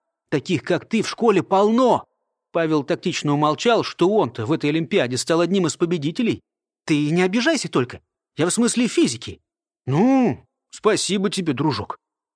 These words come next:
Иван сделал вид, что надулся. Потом, видя испуганное лицо друга,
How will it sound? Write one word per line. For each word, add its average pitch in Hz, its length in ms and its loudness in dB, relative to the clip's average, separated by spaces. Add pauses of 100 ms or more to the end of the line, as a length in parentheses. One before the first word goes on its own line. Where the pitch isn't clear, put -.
(120)
Иван 214 300 0
сделал 190 340 4
вид, 190 180 0
что - 200 0
надулся. 160 680 -2 (460)
Потом, 170 360 -2
видя 147 240 -2
испуганное 151 500 0
лицо 143 280 0
друга, 208 440 0